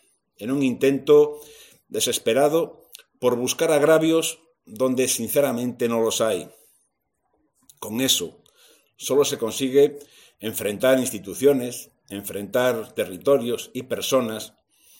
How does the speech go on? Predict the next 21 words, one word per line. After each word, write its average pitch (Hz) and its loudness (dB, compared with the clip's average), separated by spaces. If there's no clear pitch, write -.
en 117 -2
un 156 0
momento 139 0
donde 113 0
el 123 0
único 143 0
objetivo 143 -2
debe 131 0
ser 135 -2
luchar 107 -2
contra 107 -4
la 131 0
pandemia 117 -6
y 120 -2
no 147 4
buscar 135 2
atajos 123 -4
para 113 2
empañar 110 -2
o 107 -2
difuminar 107 -6